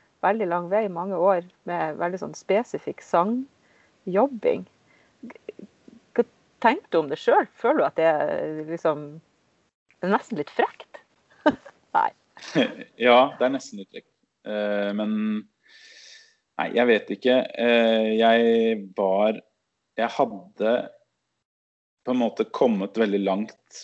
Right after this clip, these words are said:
Speaker 2: på veldig kort tid, men samtidig så var jeg jo ikke kommet noe vei i det hele tatt. Altså, disse andre som hadde studert, eh, sang så lenge, de hadde det på en måte mye mer i blodet. Jeg ante jo
Speaker 1: Mm.
Speaker 2: egentlig ikke hva det var jeg holdt på med.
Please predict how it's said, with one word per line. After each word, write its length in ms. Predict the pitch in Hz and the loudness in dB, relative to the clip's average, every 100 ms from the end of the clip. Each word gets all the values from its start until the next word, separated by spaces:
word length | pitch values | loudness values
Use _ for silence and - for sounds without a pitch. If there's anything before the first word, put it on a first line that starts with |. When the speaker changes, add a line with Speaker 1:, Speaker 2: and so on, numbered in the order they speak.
| _ | _
Speaker 2:
på 240 | - 107 107 104 | -4 0 2 0
veldig 320 | - 117 104 | -2 -2 -2
kort 180 | - 110 | -4 -2
tid, 220 | 139 160 | 0 2
men 100 | 120 | 2
samtidig 480 | 120 120 - 90 92 | -2 -6 -6 -6 -4
så 140 | 113 131 | 0 4
var 140 | 98 | 4
jeg 60 | 90 | 4
jo 20 | |
ikke 160 | - - | 0 -2
kommet 540 | 113 104 - - - | -2 -2 -8 -16 -20
noe 380 | - 123 123 104 | -8 -2 0 2
vei 140 | 107 98 | 4 4
i 60 | 101 | 4
det 60 | 120 | 0
hele 140 | 98 | -2
tatt. 160 | - - _ | -4 -6 _
Altså, 180 | 113 120 113 | -6 -4 -6
disse 400 | 95 120 - - | -6 -6 -2 0
andre 300 | 113 90 92 | 0 -2 -6
som 160 | 107 107 | -4 -6
hadde 340 | 110 95 101 104 - - - _ - | -6 2 4 4 0 -14 -20 _ -10
studert, 720 | - 120 104 101 - - - - - | 0 4 6 4 2 -10 -18 -14 -6
eh, 640 | 110 107 107 107 107 104 104 | -2 0 0 0 0 0 -2
sang 320 | - 107 104 | -2 0 0
så 160 | 110 120 | 0 2
lenge, 320 | 117 101 107 | 2 2 -2
de 160 | 127 117 | -2 -2
hadde 380 | - 113 95 90 | -2 -4 -4 -2
det 140 | 101 | 0
på 80 | 120 | 0
en 60 | 113 | -2
måte 180 | 101 110 | 0 2
mye 240 | 113 98 | 2 2
mer 220 | 98 95 | 0 2
i 20 | |
blodet. 380 | 101 95 98 147 | 2 2 2 0
Jeg 160 | - 120 - | 2 0 4
ante 460 | 117 101 87 247 | 4 2 0 -6
jo 100 | 214 | -6
Speaker 1:
Mm. 60 | - | -4
Speaker 2:
egentlig 460 | 98 90 - - - | -4 -6 -8 -10 -6
ikke 160 | 107 | -2
hva 100 | 98 90 | 0 0
det 80 | 98 | 2
var 160 | 92 95 | 2 0
jeg 140 | 101 | 0
holdt 160 | 98 - | -4 -4
på 80 | 95 | -6
med. 160 | 143 | -6